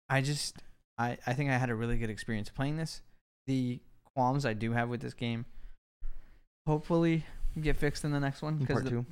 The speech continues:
Speaker 1: yeah, my biggest
Speaker 2: I
Speaker 1: problems
Speaker 2: don't
Speaker 1: were
Speaker 2: even
Speaker 1: with the
Speaker 2: know what they're
Speaker 1: ending
Speaker 2: gonna do
Speaker 1: and the
Speaker 2: for part
Speaker 1: story. I
Speaker 2: two.
Speaker 1: just, I just don't know. Um, so I'm excited to at least see what they're gonna try and do.
Speaker 2: Mm-hmm.
Speaker 1: Uh, y-, the same problems Chance have.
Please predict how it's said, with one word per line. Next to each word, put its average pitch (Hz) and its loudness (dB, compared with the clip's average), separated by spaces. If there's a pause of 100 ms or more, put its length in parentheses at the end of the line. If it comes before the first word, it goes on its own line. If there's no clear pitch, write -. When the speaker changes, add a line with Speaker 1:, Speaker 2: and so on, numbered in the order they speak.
(120)
Speaker 1:
yeah, 120 4
my 113 2
biggest 127 2
Speaker 2:
I - -14
Speaker 1:
problems 117 4
Speaker 2:
don't 123 4
Speaker 1:
were 113 6
Speaker 2:
even 104 0
Speaker 1:
with 110 4
the 101 2
Speaker 2:
know 101 2 (120)
what 107 2
they're 110 0
Speaker 1:
ending 110 0
Speaker 2:
gonna 101 0
do 95 -4
Speaker 1:
and 120 0
the 117 2
Speaker 2:
for 107 -4 (160)
part 113 2
Speaker 1:
story. 113 -2
I 110 2
Speaker 2:
two. 110 -2
Speaker 1:
just, - -4 (240)
I 117 -2
just 110 -4
don't 95 -2
know. 113 2 (380)
Um, 110 0
so - -2
I'm 120 2
excited 147 2
to - 0
at 117 0
least 113 -4
see 139 0
what 127 0
they're 107 -2
gonna 98 -2
try 95 0
and 95 -2
do. 98 -4 (240)
Speaker 2:
Mm-hmm. 113 2 (800)
Speaker 1:
Uh, 113 -2 (720)
y-, 117 -6
the 123 -4
same 131 2
problems 113 2
Chance 104 -2
have. 104 2